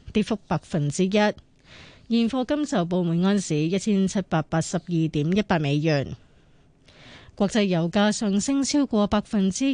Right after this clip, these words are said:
二至到百分之三，因為一條連-，連接美國同埋加拿大嘅輸油管道發生漏油事故之後停止運作，未確定恢復時間。紐-，倫敦布蘭特期油收市報每桶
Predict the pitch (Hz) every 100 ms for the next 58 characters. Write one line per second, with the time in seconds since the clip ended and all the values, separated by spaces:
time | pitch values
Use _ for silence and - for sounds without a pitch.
0 | 220 196 185 214 208 202 208 - 190 190
1 | 254 285 269 269 - - - - 247 196
2 | 220 - 160 160 156 156 175 170 165 165
3 | 220 196 185 185 190 202 - 165 160 165
4 | - 240 220 151 175 175 175 202 196 -
5 | 262 214 151 165 202 220 208 202 - -
6 | - - 247 - 311 311 247 180 175 151
7 | 156 - 202 196 208 208 240 220 175 175
8 | 202 147 190 196 190 170 170 208 202 -
9 | - 196 190 180 196 - 180 185 240 220
10 | 190 - 147 190 196 202 - - - -
11 | - - - 196 214 - - - 208 196
12 | 208 294 311 262 214 170 151 165 - 156
13 | 143 139 156 - 233 226 165 175 180 156
14 | 156 165 160 214